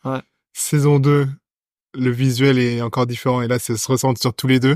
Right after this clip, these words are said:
Speaker 1: C'est vrai. Saison deux, faudra qu'on le recrée en, en, à Tokyo, celui-là.
Speaker 2: <laughs> L'ambiance, euh, salle d'arcade,
Speaker 1: Ouais,
Speaker 2: euh,
Speaker 1: ouais.
Speaker 2: ouais.
Speaker 1: C'était vraiment nice.
Speaker 2: Et saison trois.
Speaker 1: Puis c'est, c'est, attends, petit aparté, mais saison deux,
Speaker 2: Ouais,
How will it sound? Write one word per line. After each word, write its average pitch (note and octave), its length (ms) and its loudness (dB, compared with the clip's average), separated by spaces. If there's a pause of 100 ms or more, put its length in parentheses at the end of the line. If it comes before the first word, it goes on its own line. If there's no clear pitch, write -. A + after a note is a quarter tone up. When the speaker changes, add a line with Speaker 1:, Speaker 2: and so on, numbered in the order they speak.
Speaker 1:
C'est - 160 -16
vrai. A2+ 240 -8
Saison C#3+ 280 0
deux, D#3 100 4
faudra B2+ 260 2
qu'on B2 140 -2
le A2+ 40 -4
recrée A#2+ 360 -2
en, A2+ 80 -2
en, G#2+ 540 -4
à A2+ 180 -8
Tokyo, A#2 320 -6
celui-là. G#2 340 -10
Speaker 2:
<laughs> - 1120 -2
L'ambiance, B2+ 480 0
euh, B2+ 100 4
salle C3 240 2
d'arcade, C3 500 0
Speaker 1:
Ouais, B2+ 60 2
Speaker 2:
euh, B2 440 -2 (880)
Speaker 1:
ouais. C3 40 -4
Speaker 2:
ouais. B2 160 -2 (240)
Speaker 1:
C'était - 240 -18
vraiment A2+ 320 -6
nice. A2+ 360 -12 (920)
Speaker 2:
Et A2+ 600 2
saison B2+ 440 0
trois. C3+ 380 2 (460)
Speaker 1:
Puis - 140 -12
c'est, G#2+ 300 -8
c'est, - 360 -14
attends, A2 280 -6 (120)
petit A#2+ 220 -8
aparté, A#2 320 -4
mais G#2+ 120 -4
saison A#2 400 -4
deux, B2 240 -4 (220)
Speaker 2:
Ouais, A#2+ 180 -4